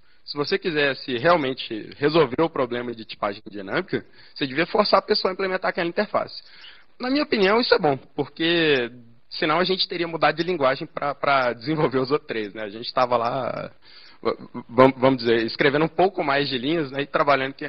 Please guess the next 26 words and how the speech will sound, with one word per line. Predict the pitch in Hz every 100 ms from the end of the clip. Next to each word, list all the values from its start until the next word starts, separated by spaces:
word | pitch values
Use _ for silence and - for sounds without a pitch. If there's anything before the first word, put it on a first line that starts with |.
| 117
com | 107 131
alguma | 127 131
outra | 131 135
linguagem. | 143 107 87 87 - - - - - - - - - - - -
Mas | 170
beleza, | 226 156 104 -
eu | 131
só | 127 202
acho | 196 208 196
isso | - 196
mais | 208 240
complicado | 226 220 190 - 160 185
do | 180
que | 196
o | 180
necessário, | 180 - - 127 107
mas | 113 117
eu | 135
não, | 139 196 170
não, | 139 165 170 135 107 101 104 117
de | 117 143
forma | 160 180 196
alguma | 156 160
eu | 175
questiono, | 202 180 147 160
é, | -